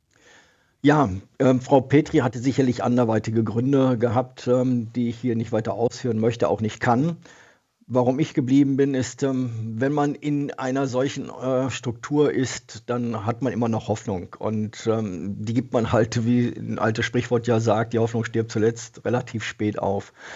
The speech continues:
Man versucht noch alles, ähm, in die Richtung mit, äh, zu gestalten,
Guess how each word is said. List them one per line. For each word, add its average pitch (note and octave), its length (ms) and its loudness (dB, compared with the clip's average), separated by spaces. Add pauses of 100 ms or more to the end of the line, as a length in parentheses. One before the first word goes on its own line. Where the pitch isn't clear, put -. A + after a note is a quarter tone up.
(120)
Man A2+ 120 2
versucht A#2+ 560 4
noch B2 200 -2
alles, C3 460 0
ähm, B2 640 2
in B2 280 0
die A#2+ 100 0
Richtung B2+ 480 -2
mit, C3+ 380 -4
äh, C3 240 0
zu - 180 -8
gestalten, B2+ 800 -2